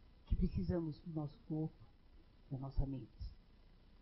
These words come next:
Agora depende, a colheita vai depender do que é que nós estamos plantando. Porque assim, se eu vou plantar coisa boa,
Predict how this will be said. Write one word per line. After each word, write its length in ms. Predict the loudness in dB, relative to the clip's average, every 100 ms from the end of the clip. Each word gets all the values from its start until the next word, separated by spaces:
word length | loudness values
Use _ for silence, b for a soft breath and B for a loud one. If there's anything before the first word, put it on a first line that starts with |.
| -20 -20 -20 -20 -20 -20 -12
Agora 340 | -8 -2 0 0
depende, 720 | -2 -2 -2 -2 -2 -4 -6 -10 -8
a 80 | -6
colheita 460 | -2 0 4 4 4
vai 140 | 2
depender 580 | -2 -2 -2 -2 -4 -4 -10 -20 -20 -8
do 80 | -8
que 260 | -2 0 0
é 120 | -2
que 120 | -6
nós 220 | -4 -6
estamos 440 | -8 -6 -6 -6 -10
plantando. 540 | -10 -8 2 2 2 -12 -20 -20 -20 -20 -20 -20 -20 -20 -20 -20 -20 -20 -20 -20 -20 -20 -20 -20 -20 -20 -20 -20 -20 -20 -20 -20 -20 -20 -20 -20 -20 -20 -20 -14
Porque 200 | -2 2
assim, 280 | 2 0 -2 -8 -20 -20 -20 -14
se 220 | 2 4
eu 80 | 4
vou 160 | 2
plantar 440 | 4 4 4 2 2
coisa 300 | 2 2 0
boa, 520 | 0 0 2 0 -2